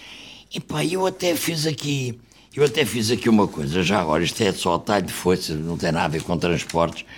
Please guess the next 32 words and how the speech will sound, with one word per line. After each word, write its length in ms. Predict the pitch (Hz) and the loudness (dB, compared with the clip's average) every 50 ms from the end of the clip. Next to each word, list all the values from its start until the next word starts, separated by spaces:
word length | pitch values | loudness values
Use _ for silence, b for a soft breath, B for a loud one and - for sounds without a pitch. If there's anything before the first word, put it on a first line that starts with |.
| B B B B - | B B B B -2
mas 160 | 107 107 117 | 0 2 2
a 40 | 110 | 0
talho 280 | - - 101 95 95 | 0 0 0 0 0
de 40 | 90 | 0
foice, 440 | - - 110 113 127 127 - - - B B B B B B - | -2 0 2 2 2 2 0 -6 -14 B B B B B B -6
eu 120 | - 123 120 | -4 -2 0
disse 300 | 117 123 107 - - 98 | 0 -2 -2 -2 -2 -2
assim, 200 | - - - - | -4 -4 -4 -4
mas, 300 | 156 170 143 - - - B B B B B B | -4 -2 -2 -2 -4 -6 B B B B B B
mas 100 | - 170 | -4 0
nós 200 | 175 175 160 151 | 2 2 2 2
outro 320 | 160 156 135 165 156 156 156 | 0 0 0 0 -2 0 0
dia, 400 | 165 165 165 165 165 160 147 - B B B B - | 0 2 2 2 0 -2 -4 -6 B B B B -10
aqui 240 | 147 - - 156 160 | -10 -8 -6 -4 0
no 160 | 151 147 147 | 2 2 2
dia 240 | 131 120 120 113 110 | 2 2 2 2 2
dez, 680 | 107 101 95 90 85 82 76 67 65 - - - - - - - | 4 4 4 4 4 4 2 0 0 -2 -2 -4 -4 -8 -10 -6
acho 160 | 170 175 - | -4 -2 -2
que 60 | - - | -2 -2
foi 100 | 156 156 | 0 0
no 60 | 151 | 2
dia 220 | 139 113 95 90 87 | 2 4 4 4 4
dez 180 | 90 90 85 | 4 2 2
de 140 | 76 80 82 | 0 -2 -2
janeiro, 540 | 95 117 123 110 101 101 101 101 101 113 - - _ _ _ _ _ _ _ _ _ _ _ _ _ _ _ _ _ _ _ _ _ B B B B B B B B B | -2 -2 0 0 2 2 2 2 2 -2 -4 -12 _ _ _ _ _ _ _ _ _ _ _ _ _ _ _ _ _ _ _ _ _ B B B B B B B B B
nós, 520 | 113 117 123 123 123 135 123 - - - - B B B B B B _ - | -2 2 2 4 4 2 2 -2 -4 -6 -10 B B B B B B _ -12
eh, 400 | 123 123 127 113 117 127 123 120 113 | -6 -4 -2 0 0 0 0 -2 -2
nós, 440 | 127 131 131 123 123 117 - - - | 0 2 2 2 2 2 0 -2 -4
nós, 360 | 123 127 131 131 127 110 92 107 | -2 -2 0 0 -2 -2 -4 -8
nós 300 | 123 127 131 131 127 117 | -8 -4 -4 -4 -2 -2
escrevemos 600 | - - - 123 127 131 139 143 151 147 143 - 190 | -4 -4 -4 -4 -6 -4 -4 -4 -4 -4 -6 -6 -6
isso 400 | 170 156 - - - 165 165 | -6 -6 -6 -6 -6 -6 -8